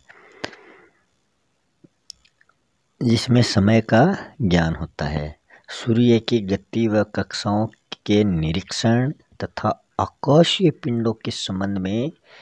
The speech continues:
यहाँ पर जानकारी मिलती है। आगे आता है जयगढ़। जयगढ़ का निर्माण करवाया था सत्रह सौ छब्बीस ईस्वी में। किसने? राजा जय सिंह द्वितीय ने।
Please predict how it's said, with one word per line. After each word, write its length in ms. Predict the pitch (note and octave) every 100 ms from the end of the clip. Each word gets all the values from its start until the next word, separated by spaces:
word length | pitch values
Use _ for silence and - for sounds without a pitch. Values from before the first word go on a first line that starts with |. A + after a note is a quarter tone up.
| _ -
यहाँ 200 | G2+ -
पर 160 | - G2
जानकारी 800 | E2+ D#2+ E2 - E2 G2 E3+ G#3+ - - - -
मिलती 460 | A#2 F#2+ E2+ - D2
है। 160 | - A#1+ - _ _ - - - - -
आगे 280 | A2+ G2+ A2+
आता 260 | G#2 - G2+
है 380 | G#2 G#2 D3+ D#3 _ -
जयगढ़। 720 | D#2+ - G2+ F#2+ F2 E2+ B1 - - _ _ _ _ _ - - - - F#2
जयगढ़ 560 | D#2+ G2 G#2 G2+ A2+
का 180 | - G#2+
निर्माण 520 | G2 F#2 F2+ E2 E2
करवाया 380 | F2+ D#2 D2 D2+
था 480 | - F2+ G2+ D#3 D#3
सत्रह 440 | - - - - F#2
सौ 360 | - G2 A#2 F3+ - _ -
छब्बीस 500 | - E2 D#2 F#2 -
ईस्वी 300 | - - G#1
में। 180 | - - _ _ _ -
किसने? 540 | F#2+ - G2 A2+ D3 E3+ _
राजा 520 | A#2+ D#3+ D#3 C3+ A#2 F#3+ - _ -
जय 300 | A#2+ F2 F#2
सिंह 280 | F2 - F2
द्वितीय 380 | C#2 - - A#1
ने। 160 | -